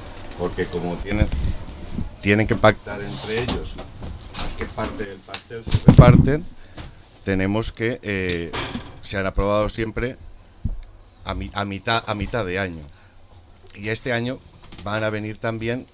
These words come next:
con retraso realmente, porque todavía no se han conseguido aprobar los del veintidós,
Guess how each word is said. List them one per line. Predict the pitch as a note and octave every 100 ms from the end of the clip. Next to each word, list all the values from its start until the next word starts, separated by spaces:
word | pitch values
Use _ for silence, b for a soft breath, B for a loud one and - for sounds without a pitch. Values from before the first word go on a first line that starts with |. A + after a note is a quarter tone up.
| -
con | F#2+
retraso | E2 E2 F#2 F#2+ F#2+
realmente, | G2 G#2 A2+ A#2+ B2+
porque | C#3 F2 D#2+
todavía | - F2 E2+ F2
no | F2
se | F2+
han |
conseguido | D#2+ F2 F2+ E2+ E2+
aprobar | E2+ F#2 F#2 G2+
los | F2+ E2+
del | E2+
veintidós, | E2 F2 G2 G2+ C3+ D#3